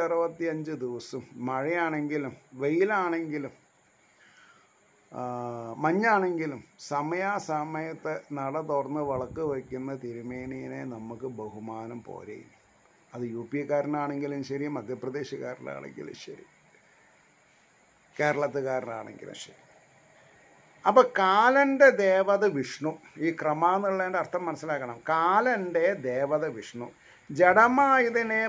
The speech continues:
ഭഗവാൻ ശക്തി നൽകി ചലിപ്പിക്കുന്നു. ഭഗവാൻ ജഡമായതിനെ എന്ത് ചെയ്യണോ? ശക്തി നൽകി ചലിപ്പിക്കുന്നു. നാം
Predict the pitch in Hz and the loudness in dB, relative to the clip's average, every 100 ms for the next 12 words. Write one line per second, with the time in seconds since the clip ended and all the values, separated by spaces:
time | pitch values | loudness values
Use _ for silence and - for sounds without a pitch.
0 | 175 156 160 185 202 208 220 202 170 165 | 4 4 4 2 6 6 6 2 0 -2
1 | - 233 208 185 170 185 185 127 123 165 | -2 -2 2 2 2 2 0 -2 -2 -6
2 | 156 127 113 - _ _ _ _ _ _ | -4 -6 -8 -16 _ _ _ _ _ _
3 | _ _ _ _ _ _ - 120 143 147 | _ _ _ _ _ _ -10 0 2 4
4 | 214 233 247 294 370 - - _ _ - | 4 6 6 4 -2 -12 -20 _ _ -10
5 | 131 165 180 254 254 233 196 180 160 143 | 2 4 6 4 4 2 2 0 -2 -2
6 | 139 156 139 104 - _ _ _ _ _ | -2 -2 -2 -6 -16 _ _ _ _ _
7 | 156 180 208 208 202 196 - 170 160 240 | -2 -2 2 4 4 2 2 0 2 0
8 | 208 185 185 202 147 139 165 147 123 113 | 0 0 -2 -2 -2 -2 -4 -4 -4 -6
9 | - - - 139 175 220 | -12 -20 -4 4 6 6